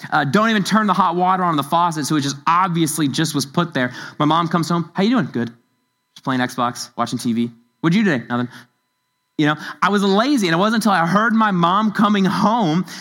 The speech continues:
that I was spurred into action, or sometimes even worse, parents, maybe you can relate, that, uh, you know, I hear my mom doing the job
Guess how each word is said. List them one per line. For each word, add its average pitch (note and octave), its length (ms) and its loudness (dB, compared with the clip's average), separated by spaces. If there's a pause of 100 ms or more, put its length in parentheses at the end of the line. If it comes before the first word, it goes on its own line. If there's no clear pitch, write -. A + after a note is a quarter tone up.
that G3 100 2
I F#3+ 60 2
was F3+ 120 0
spurred F#3 480 0
into G3 240 0
action, G#3 380 0
or E3+ 80 2
sometimes G#3 540 0
even D#3 420 2
worse, F#3+ 480 0 (300)
parents, E3 340 0
maybe C3+ 220 2
you F3 40 4
can A3+ 120 4
relate, G3+ 300 0 (240)
that, E3+ 180 0 (240)
uh, D#3+ 40 0
you E3+ 120 2
know, E3+ 160 2 (400)
I E3+ 160 2
hear B3+ 300 2
my G3+ 200 2
mom G3+ 540 2
doing D#3+ 280 2
the C#3+ 240 0
job C3 400 0